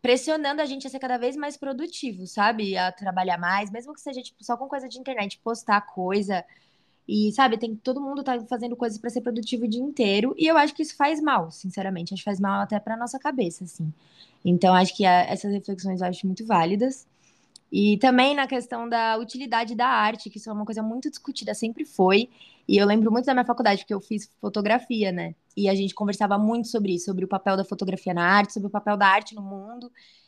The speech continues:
E precisa, né, servir para alguma coisa? Para que que a arte serve?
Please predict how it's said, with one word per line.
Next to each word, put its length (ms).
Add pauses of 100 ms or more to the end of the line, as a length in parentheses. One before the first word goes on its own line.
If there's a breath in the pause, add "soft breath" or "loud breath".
(260 soft breath)
E 920 (220)
precisa, 1040
né, 220
servir 500
para 160
alguma 240
coisa? 320
Para 160
que 140
que 100
a 60
arte 280
serve? 540